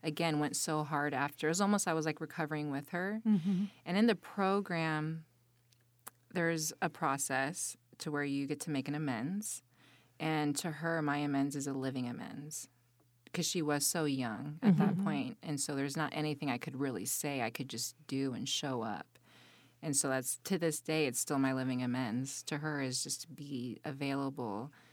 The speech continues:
Speaker 1: always and transparent and just let her know, "Hey, if I'm struggling, it's okay that mommy struggles, you know, because it's okay if you struggle." That's just
Speaker 2: Mm-hmm.
Speaker 1: the household that we have now.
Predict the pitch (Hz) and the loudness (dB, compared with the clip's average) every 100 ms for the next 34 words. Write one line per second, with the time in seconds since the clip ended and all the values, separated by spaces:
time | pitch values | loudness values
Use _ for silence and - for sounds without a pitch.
0 | - - - 151 175 165 135 127 160 - | -20 -20 -4 0 2 2 2 0 -4 -6
1 | - 156 143 139 - - 185 160 - 139 | -4 -4 -2 -2 -2 -2 0 0 -2 -2
2 | 143 165 196 - 165 160 160 185 202 202 | 0 -2 -4 -2 -2 0 -2 -2 0 0
3 | 214 220 196 - - - 233 254 220 214 | 0 -2 -6 -14 -12 -2 2 4 4 4
4 | 214 233 226 240 254 262 226 - _ _ | 4 0 -2 -2 0 0 -2 -8 _ _
5 | - 220 220 254 - 214 156 151 185 170 | -2 0 0 -2 -2 -4 -4 -6 -4 -2
6 | 151 156 - - - - 165 - - 185 | -2 -2 -4 -8 -8 -10 -10 -10 -6 -2
7 | 170 180 185 214 202 - 226 240 226 - | 0 0 0 -2 -2 -2 -2 0 -2 -2
8 | 175 - - - - - - - 190 175 | -6 -6 -6 -8 -10 -10 -16 0 4 6
9 | 190 156 185 214 165 156 160 - 160 143 | 6 6 6 4 4 6 6 4 0 0
10 | - 156 143 127 139 - - - | 0 0 2 2 0 -6 -6 -6